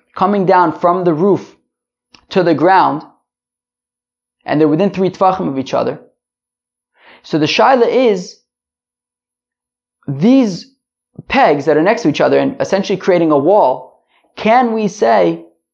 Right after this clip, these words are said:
that this wall that is dividing between the porch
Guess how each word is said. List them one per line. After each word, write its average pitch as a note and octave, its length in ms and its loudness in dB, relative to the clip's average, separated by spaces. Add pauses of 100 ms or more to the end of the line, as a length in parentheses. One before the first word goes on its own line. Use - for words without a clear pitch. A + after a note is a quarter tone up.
(400)
that D3+ 220 0
this A#3+ 200 0
wall F#3+ 720 0 (420)
that D3+ 140 0
is D3+ 200 -4
dividing F3 680 -2
between F3 340 -6
the D3+ 60 2
porch G#3 460 0